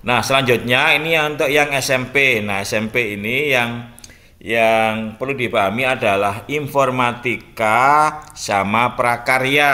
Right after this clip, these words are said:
ya. Nah, informatika ini boleh diajar oleh guru yang punya serdik matematika.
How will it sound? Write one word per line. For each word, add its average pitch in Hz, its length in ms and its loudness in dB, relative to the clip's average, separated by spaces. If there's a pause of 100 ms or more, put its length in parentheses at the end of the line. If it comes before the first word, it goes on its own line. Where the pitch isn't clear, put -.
(160)
ya. 131 500 -4
Nah, 110 380 -4 (480)
informatika 151 1400 2
ini 135 320 -2
boleh 113 560 -2
diajar 107 800 0
oleh 110 400 0
guru 104 400 -4
yang 131 240 0
punya 117 320 -2
serdik 117 800 -4
matematika. 107 880 -4